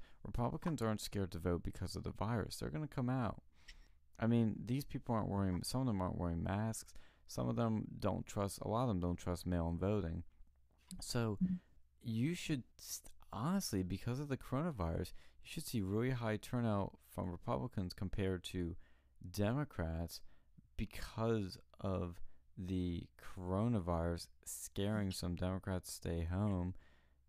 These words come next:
and maybe some other factors, of course. Um, one guy in the chat says,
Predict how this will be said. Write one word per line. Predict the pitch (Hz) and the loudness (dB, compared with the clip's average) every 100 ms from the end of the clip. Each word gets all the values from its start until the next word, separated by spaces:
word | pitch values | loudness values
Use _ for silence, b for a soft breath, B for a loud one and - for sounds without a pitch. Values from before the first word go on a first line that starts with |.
| _ _ - | _ _ -4
and | 98 90 87 - | 2 2 2 0
maybe | 98 90 | -2 0
some | 90 - 92 | -2 -2 -2
other | 98 90 | 0 -2
factors, | 92 90 85 82 | -2 -4 -4 -8
of | 92 - | -10 -10
course. | 90 - - - - b b b b b - - | -6 -6 -6 -12 -20 b b b b b -12 -2
Um, | 90 87 87 | 2 2 2
one | 92 110 | 2 2
guy | 107 101 | 2 2
in | 90 | 2
the | 85 | -2
chat | - - 107 104 - | -6 -2 0 0 -4
says, | - 90 82 82 - | -6 -2 -2 -4 -8